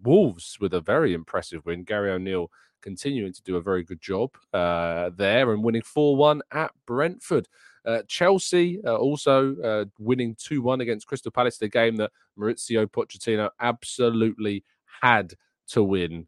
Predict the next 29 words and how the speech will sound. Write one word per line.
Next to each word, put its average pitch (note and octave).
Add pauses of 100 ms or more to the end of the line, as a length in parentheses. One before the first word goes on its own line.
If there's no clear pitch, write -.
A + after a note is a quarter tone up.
(120)
Uh, F2
Chelsea F#2+
with, F2+
uh, F2
that, D#2+ (220)
I F2
mean, D#2+
it F2+
was F2
a, E2+ (460)
a B2
rather, C3 (480)
it D3
wasn't F3+
a -
performance D3+
that C3+
is B2
gonna B2+
inspire G#2
any F2
amount F2
of G2
confidence, E2+
is F2+
probably F2
the E2
right F2
way E2+